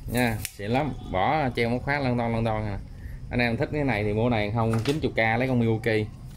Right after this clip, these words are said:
Nha, Milwaukee chín mươi K, còn tô tò có hai chục K thôi. Đó, kéo ra anh em thấy có gì khác biệt không? Đây, hai cái gì màu nó cũng khác nè.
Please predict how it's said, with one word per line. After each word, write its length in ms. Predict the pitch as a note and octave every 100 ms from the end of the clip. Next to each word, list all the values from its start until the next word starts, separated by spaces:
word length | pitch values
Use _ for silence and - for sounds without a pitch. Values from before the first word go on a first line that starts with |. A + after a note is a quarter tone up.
| - - - - -
Nha, 180 | A2+ A#2
Milwaukee 340 | A#2 A2 A2 G#2+
chín 120 | C3+
mươi 100 | A#2+
K, 280 | G#2+ G#2 G#2 - - -
còn 180 | F#2
tô 140 | G#2 G#2+
tò 200 | F#2+ F#2
có 60 | A#2+
hai 160 | A2
chục 120 | G2
K 60 | - G2+ G#2
thôi. 140 | G2+ G2+ - - - - - -
Đó, 60 | A2+ - - - - -
kéo 180 | A#2 B2+
ra 220 | A2+ A2
anh 120 | G#2
em 100 | G#2
thấy 140 | A#2
có 60 | C3
gì 80 | G#2
khác 140 | A#2 A#2
biệt 140 | F#2
không? 180 | G#2+ F#2 - - - - - - - -
Đây, 220 | G#2+ G2 - - -
hai 220 | A2 G#2+ G#2+
cái 120 | A#2
gì 160 | G#2
màu 500 | G#2+ A2 A2 F#2 F2
nó 100 | G2
cũng 140 | G2+ A2
khác 280 | A#2 B2+
nè. 80 | A#2